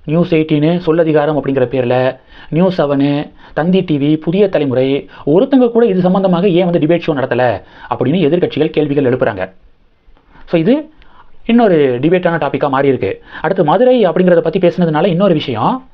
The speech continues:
பாஜக மற்றும் ஹிந்து முன்னணி சேர்ந்து மதுரையில முருக பக்தர்கள் மாநாடு நடத்தினாங்க. ஹியூஜ் சக்சஸ், மிகப்பெரிய ஒரு சக்சஸ் அந்த முருக பக்தர்கள் மாநாடு. அதன் பிறகு நாம் தமிழர் கட்சியுடைய தலைவர் சீமான் என்ன பண்ணாரு அப்படின்னா,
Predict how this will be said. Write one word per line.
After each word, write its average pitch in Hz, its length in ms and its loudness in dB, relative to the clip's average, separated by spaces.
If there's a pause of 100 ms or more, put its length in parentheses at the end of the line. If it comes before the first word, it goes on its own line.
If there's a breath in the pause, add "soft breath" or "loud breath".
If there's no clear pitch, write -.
(680 soft breath)
பாஜக 185 400 0
மற்றும் 185 240 -2
ஹிந்து 202 300 2
முன்னணி 180 280 0
சேர்ந்து 170 300 0
மதுரையில 160 520 0
முருக 196 260 2
பக்தர்கள் 170 360 0
மாநாடு 143 300 -2
நடத்தினாங்க. 135 480 -4 (440 soft breath)
ஹியூஜ் 220 320 2
சக்சஸ், 151 280 -2
மிகப்பெரிய 190 480 2
ஒரு 170 200 2
சக்சஸ் 175 460 -2 (220 loud breath)
அந்த 143 160 -2
முருக 180 280 2
பக்தர்கள் 156 380 0
மாநாடு. 127 440 -2 (1300 loud breath)
அதன் 277 240 -2
பிறகு 208 320 2
நாம் 190 200 0
தமிழர் 214 260 2
கட்சியுடைய 180 320 0
தலைவர் 170 260 0
சீமான் 226 280 0
என்ன 165 160 0
பண்ணாரு 160 240 0
அப்படின்னா, 131 400 0